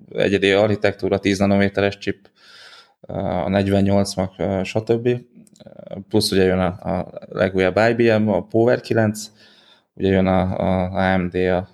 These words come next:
a zenes, ö, szervercsipekkel, ez még elvileg itt tavasszal befuthat. Úgyhogy itt a, a, a szerver, ö, piacon végre felpesdülhet az élet egy kicsit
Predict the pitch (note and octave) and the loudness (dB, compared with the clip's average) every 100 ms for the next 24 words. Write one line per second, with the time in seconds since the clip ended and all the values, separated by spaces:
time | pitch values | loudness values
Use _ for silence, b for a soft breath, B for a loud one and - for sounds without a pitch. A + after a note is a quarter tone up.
0 | - - - - F#2 G2 F#2 F2+ G2 - | -18 -12 -12 -10 -8 -2 -2 -2 -6 -8
1 | F#2+ - G2+ G2 - G#2 G#2+ A2 G#2 - | -8 -6 -10 -10 -4 0 2 0 0 -2
2 | F#2 - F#2 F2+ F#2 F2+ F2+ F#2 F2+ F2+ | -2 0 0 0 -4 -2 -2 -2 -2 -2
3 | F2+ - G2+ G#2+ A#2 - A#2 G#2+ G#2+ G#2 | -4 -4 0 0 0 0 0 0 -2 -4
4 | G#2 - - b b b b b _ - | -4 -4 -10 b b b b b _ -16
5 | - G#2+ G#2+ G#2+ G#2+ G#2+ A2 - A2 - | -2 0 0 0 0 2 0 -2 -2 0
6 | G2 F2+ F#2 F#2+ A2 - - - - F#2+ | 0 2 0 0 -6 -16 -16 -12 -10 -10
7 | - F#2+ F#2+ - F#2+ F#2+ - _ G2 F#2+ | -6 -2 -2 -2 -2 -2 -8 _ 0 2
8 | F#2+ F#2 - B B B B _ G2 F2+ | 2 0 -8 B B B B _ 0 2
9 | F2+ F#2 F#2+ F#2 F#2 F#2+ F#2+ F#2+ G2 - | 0 2 2 2 2 2 2 0 -4 -6
10 | - | -8